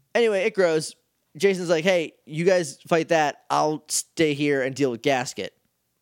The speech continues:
Now there's nothing else distracting me." So that's a good reason to not have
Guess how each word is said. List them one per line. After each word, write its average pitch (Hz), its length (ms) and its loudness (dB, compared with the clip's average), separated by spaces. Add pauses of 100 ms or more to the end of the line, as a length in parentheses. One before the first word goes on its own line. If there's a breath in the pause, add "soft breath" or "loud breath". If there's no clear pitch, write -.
(240)
Now 123 140 -2
there's 113 220 -10
nothing 123 180 -4
else 113 220 -6
distracting 135 500 -4
me." 104 200 -10 (180)
So - 160 -12
that's 165 200 0
a 165 60 -2
good 151 400 -2
reason 143 300 -2
to 131 80 -4
not 131 200 0
have 120 460 -4